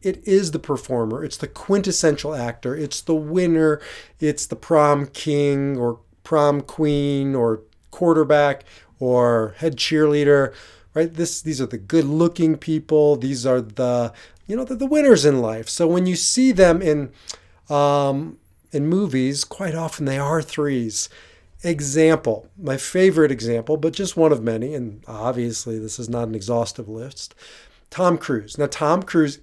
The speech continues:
is an Enneagram three. He looks like an Enneagram three. He acts like an Enneagram three, and it's not coincidental that he basically only plays Enneagram threes, 'cause let's admit it, he's not the world's best actor, but he's got his part down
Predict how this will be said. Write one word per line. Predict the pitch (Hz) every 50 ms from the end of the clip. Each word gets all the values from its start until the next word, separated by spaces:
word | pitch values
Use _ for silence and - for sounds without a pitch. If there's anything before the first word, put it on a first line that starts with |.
| _ _
is | - 156 156 170 190 180 190
an | 185
Enneagram | 175 170 156 151 139 135 117 123 120 117 113
three. | 110 - 117 110 113 127 135 160
He | 123 160 175
looks | 185 196 208 214 233 233 233 - -
like | 151 135 135 -
an | 117 120
Enneagram | 117 113 113 113 113 110 120 117 117 113
three. | - 147 151 156
He | 170 175 180
acts | 185 190 196 190 - - 165
like | - -
an | 143 131
Enneagram | 127 123 123 123 120 113 127 127 117 -
three, | 151 151 143 - - - - -
and | 143 139
it's | 131 120
not | 131 139 139 147 143
coincidental | - 151 143 135 - 156 135 139 139 135 135
that | 127 156 156 - - - - _
he | - 180
basically | 165 143 - 185 190 208 190 - 202 - 190 185 175 185 - -
only | 156 160 165 165 165 160 160
plays | - - 196 202 202 180 160 147 147 - -
Enneagram | 135 135 143 139 123 135 139 131
threes, | - 160 147 135 117
'cause | - 143 131
let's | 160 151 - -
admit | 143 127 139 156 175
it, | 208 202 - - _ _ _
he's | _ 190 190
not | 254 240 -
the | 185
world's | 143 156 165 160 131 107
best | 98 - 151 135 - - -
actor, | 151 139 127 - - - 101 - - _ _ _ - _ _ _ _ _
but | - 143 131 135 - -
he's | - 139 127 117
got | 117 151 151 151 143
his | 139 117
part | - - - 139 135 127 -
down | - 127 120 117 117 110 107 98